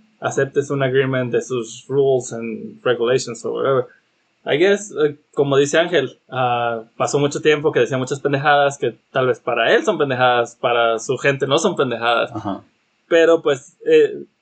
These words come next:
Speaker 1: Twitter no es público, es, es, es owned by somebody. So, si ellos no están de acuerdo, si piensan que ya se pasó, pues hay que shut them down.
Speaker 2: Sí, sí, no, es, están, es, es de ellos,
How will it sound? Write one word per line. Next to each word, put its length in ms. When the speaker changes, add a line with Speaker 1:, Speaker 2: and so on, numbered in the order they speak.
Speaker 1:
Twitter 400
no 140
es 80
público, 500
es, 160
es, 200
es 340
owned 260
by 160
somebody. 520
So, 380
si 160
ellos 320
no 120
están 240
de 60
acuerdo, 440
si 80
piensan 360
que 120
ya 180
se 160
pasó, 480
pues 160
hay 120
que 200
shut 280
them 140
down. 280
Speaker 2:
Sí, 240
sí, 320
no, 200
es, 600
están, 320
es, 220
es 320
de 140
ellos, 340